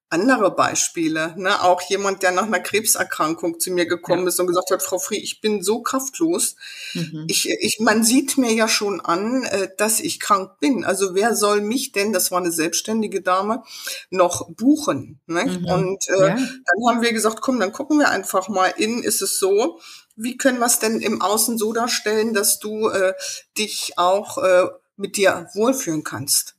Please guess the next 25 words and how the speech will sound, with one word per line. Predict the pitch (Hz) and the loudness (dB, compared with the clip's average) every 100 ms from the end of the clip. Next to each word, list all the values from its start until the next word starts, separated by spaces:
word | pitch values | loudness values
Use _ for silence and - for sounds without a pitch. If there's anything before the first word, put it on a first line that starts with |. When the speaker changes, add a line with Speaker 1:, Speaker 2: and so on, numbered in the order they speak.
| - | -4
Speaker 1:
Ne? | 202 262 160 | -2 2 2
Das | 208 165 | 2 2
Speaker 2:
Mhm. | |
Speaker 1:
ist | 208 - | -2 -4
eine | 202 | -4
wichti-, | 185 220 - 220 170 - | -4 -4 -4 -4 -6 -8
wichtige | 196 233 226 208 | -8 -6 -6 -2
Sache | 202 208 | -2 -2
und | 202 175 | -4 -2
dass | 202 226 | 0 0
sie | 226 - | -4 -4
auch | - 208 - - _ - | -4 -4 -6 -18 _ -6
wieder | 220 302 208 - - - - | 2 4 4 0 -6 -16 -4
in | 247 262 - | -2 -2 -4
ihrer | 226 202 - | -2 0 2
alten | 202 - 226 | 0 -2 -6
Berufsgruppe | 220 220 240 - - 220 220 208 - - - - _ - | -6 -6 -4 -4 -2 -2 0 -2 -4 -16 -18 -20 _ 0
als | 196 196 - | 2 2 2
vollwertig | - 311 277 202 165 - 190 | 4 4 6 4 2 0 -2
oder | 220 - | 2 2
voll | - 269 294 | 4 4 4
einsatzfähig | 208 262 277 220 - - 151 151 - | 4 4 4 2 -2 -2 -4 -4 -2
Speaker 2:
Ja. | |
Speaker 1:
wahrgenommen | 170 165 202 160 170 160 | -2 -2 -2 -4 -6 -8
wurde, | 330 | -10